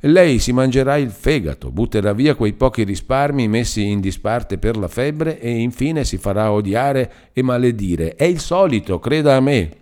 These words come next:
"Comincio bene ad accorgermi", mormorò Demetrio. "Altro che,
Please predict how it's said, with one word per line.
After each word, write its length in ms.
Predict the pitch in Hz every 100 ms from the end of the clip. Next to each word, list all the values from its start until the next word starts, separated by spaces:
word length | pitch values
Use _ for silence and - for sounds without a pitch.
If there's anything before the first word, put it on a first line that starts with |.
| _ _ _ _ _ _ _ _ _ _ _ _
"Comincio 400 | - 104 123 120
bene 240 | 117 143 113
ad 100 | 95
accorgermi", 840 | 90 95 87 80 90 87 87 87 _ _ _ _ -
mormorò 600 | 98 95 92 92 87 87
Demetrio. 640 | 87 85 82 76 80 85 - _ - _ _ -
"Altro 340 | 180 160 135
che, 460 | 139 165 139 78